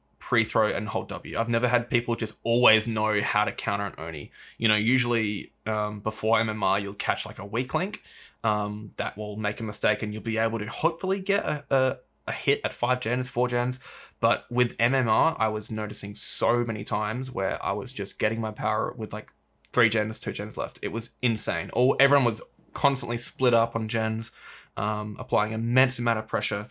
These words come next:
And right now, I think right now is actually a quite, quite a good place, um, with, with M M R. I don't think it was anything as close to what it was before when it first came out. Um,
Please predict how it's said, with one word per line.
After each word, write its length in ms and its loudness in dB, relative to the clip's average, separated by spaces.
And 500 -2
right 320 0
now, 340 2
I 100 0
think 440 -4
right 240 -2
now 180 4
is 120 0
actually 240 0
a 60 2
quite, 460 2
quite 200 0
a 20 -2
good 160 -4
place, 440 2
um, 560 -2
with, 240 -2
with 180 0
M 140 4
M 160 0
R. 260 4
I 140 2
don't 240 2
think 400 -4
it 160 -4
was 240 0
anything 340 0
as 80 -4
close 280 -4
to 60 -10
what 140 -6
it 60 -6
was 180 -6
before 680 -2
when 100 -8
it 80 -10
first 200 0
came 180 0
out. 240 0
Um, 420 -8